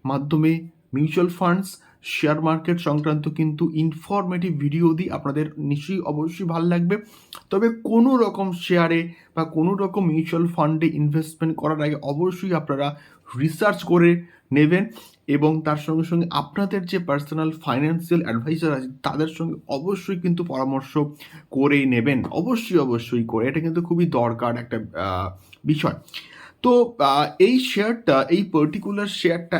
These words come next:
এখন কিন্তু খুবই কম দামে কিন্তু পাওয়া যাচ্ছে এবং যার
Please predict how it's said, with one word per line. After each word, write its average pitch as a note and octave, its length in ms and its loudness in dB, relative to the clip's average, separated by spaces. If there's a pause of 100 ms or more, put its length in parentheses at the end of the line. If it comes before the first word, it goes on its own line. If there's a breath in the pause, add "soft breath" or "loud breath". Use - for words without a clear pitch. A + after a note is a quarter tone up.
এখন G#3 380 -2
কিন্তু G#3+ 280 -4
খুবই A3 380 0 (160)
কম G3 440 -2
দামে F3 280 2
কিন্তু F3 380 0
পাওয়া C3+ 540 2
যাচ্ছে B2+ 400 -2
এবং E3+ 200 2 (200)
যার D3+ 300 0